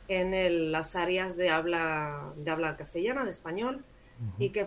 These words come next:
Speaker 1: así pueda llegar esa transmisión de la Shoah. Además, ahora tenemos la ventaja que Dani Dayan, como argentino de nacimiento,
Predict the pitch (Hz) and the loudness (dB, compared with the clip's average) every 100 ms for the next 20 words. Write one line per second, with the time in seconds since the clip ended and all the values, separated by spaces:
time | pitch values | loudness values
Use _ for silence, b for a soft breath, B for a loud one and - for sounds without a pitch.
0 | - 180 - 196 190 190 180 170 185 175 | 0 2 4 2 0 0 0 0 0 0
1 | 170 165 151 160 175 170 160 151 - 151 | -2 -8 -4 -2 0 -2 -4 -6 -6 -8
2 | 143 151 - - - 170 180 196 185 190 | -8 -14 -20 -12 -4 0 2 4 4 4
3 | 214 208 180 196 190 185 175 196 208 196 | 2 0 -2 0 0 -2 -2 -6 -6 -2
4 | 170 165 175 180 180 202 214 254 262 - | 0 0 -2 0 0 0 0 -4 -10 -20
5 | - - - - - 180 165 165 160 160 | -20 -20 -18 -16 -4 0 0 0 0 -2
6 | - 175 160 190 190 180 175 180 180 208 | -2 -4 -2 -2 0 -2 -4 -4 -4 -4
7 | 202 196 | -4 -6